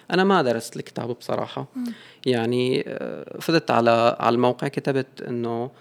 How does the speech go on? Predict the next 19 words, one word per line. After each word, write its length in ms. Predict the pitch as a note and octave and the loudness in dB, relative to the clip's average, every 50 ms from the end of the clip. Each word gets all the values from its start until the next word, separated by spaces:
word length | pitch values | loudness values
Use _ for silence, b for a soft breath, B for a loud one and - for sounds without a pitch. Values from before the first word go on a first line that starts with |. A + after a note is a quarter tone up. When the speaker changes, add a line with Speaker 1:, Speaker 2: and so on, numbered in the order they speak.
| B B B B B B - | B B B B B B -4
Speaker 1:
على 200 | - - A2+ A2+ | 0 2 4 4
الإنترنت، 540 | A#2 - C3 A#2+ - B2 A2+ A2+ A#2 - B2 | 4 2 0 0 0 0 0 0 -2 -2 -6
على 140 | C3 D3 B2+ | -10 -8 -6
جوجل، 340 | A#2 A#2 A#2 B2 B2+ D3 F3+ B B B B B B _ | -4 -4 -2 -2 -4 -6 -8 B B B B B B _
وطلعت، 840 | - D3 C3+ C#3 C#3+ D3+ D#3 D#3+ D#3 - D#3+ D#3 D#3 E3+ E3+ E3+ E3 - _ - - | -6 -2 0 0 0 0 -2 -4 -6 -4 -4 -4 -2 -4 -4 -4 -6 -8 _ -8 -6
آه، 440 | D3 C#3+ C#3+ C#3 C#3 C#3+ - - D#3+ | -6 -4 -4 -4 -6 -6 -6 -6 -8
أسئلة 340 | D3+ - - D3 C3+ C3 | -8 -6 -8 -6 -6 -6
سابقة. 600 | B2+ - - - C3 B2 B2 - - - B2+ C3 - _ _ _ | -6 -2 -2 -2 -2 -2 -6 -8 -10 -10 -12 -12 -14 _ _ _
Speaker 2:
مهم. 240 | A#3+ G3+ G3 A#3 B3+ - _ _ _ _ - - | -12 -10 -8 -8 -10 -10 _ _ _ _ -6 -2
Speaker 1:
قريتهم 540 | D3 C#3+ D3 C#3+ C3+ C3+ - C3 C3+ D3 F3+ - - _ | -2 0 0 -2 -2 -4 -6 -6 -6 -6 -8 -10 -12 _
وجاوبت 480 | - D3+ D3 D#3+ D#3+ D#3+ D#3+ D3+ - - | -8 -4 -2 0 0 2 0 -2 -2 -8
عليهم. 300 | B2 A#2+ B2 C3 C#3+ - | -10 -8 -6 -6 -6 -2
أول 220 | - E3 E3 D#3 | 0 2 2 2
مرة 180 | C#3+ C#3 C3 - | 2 2 2 0
أخذت 440 | - C3+ - - C3 - D3 - - | -2 -2 -4 -8 -8 -6 -10 -6 -2
ثمانين، 400 | - A#2+ A#2 A#2 A#2+ A#2+ A#2 A#2+ | -2 0 0 0 -2 -2 -4 -2
تاني 240 | - B2+ B2 B2 A#2+ | -2 -4 -2 -2 -4
مرة 220 | A#2 A#2 A#2 A2+ | -6 -6 -8 -10
سبعين. 460 | A2+ - B2 A#2 A#2+ C3 B2 C3 D#3+ | -10 -10 -10 -10 -8 -8 -8 -8 -8